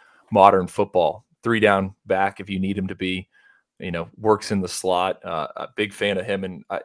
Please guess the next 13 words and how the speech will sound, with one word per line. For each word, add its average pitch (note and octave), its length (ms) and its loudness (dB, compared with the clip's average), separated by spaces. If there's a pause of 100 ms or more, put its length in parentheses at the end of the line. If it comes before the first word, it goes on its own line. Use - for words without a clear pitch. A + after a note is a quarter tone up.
I, F2 140 -8 (100)
I'm G2 160 -8
glad G2+ 360 4
he's G2 260 -10
n-, G2 80 -4 (140)
running G2+ 200 2
back F#2+ 280 -2
one F#2+ 200 -6
for F#2+ 200 -8
us F#2 180 -8
in E2+ 80 -16
the E2 60 -12
rankings. E2+ 560 -16